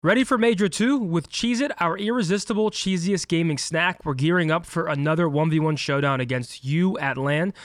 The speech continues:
Come join us in Florida for a chance to compete against a pro and the opportunity to win one thousand dollars and a one-year supply of Cheez-It crackers.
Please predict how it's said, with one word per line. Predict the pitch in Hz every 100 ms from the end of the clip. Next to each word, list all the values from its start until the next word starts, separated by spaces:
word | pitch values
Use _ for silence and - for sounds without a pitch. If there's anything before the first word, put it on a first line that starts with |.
| -
Come | - 196 202
join | 202 214
us | -
in | 165
Florida | - 156 170 170
for | - 143
a |
chance | 127 147 175
to | -
compete | 185 160 151
against | 143 135 135
a | 135
pro | - 117 98 -
and |
the | 131
opportunity | 127 147 170 - 180 208
to | 202 156
win | 160 131
one | 143 190
thousand | 220 202 196
dollars | 170 143 143 135
and | 143
a | 127
one-year | 123 147 170 175
supply | - 147 147 135 139
of | 123
Cheez-It | - 156 135 147
crackers. | - 127 117 - -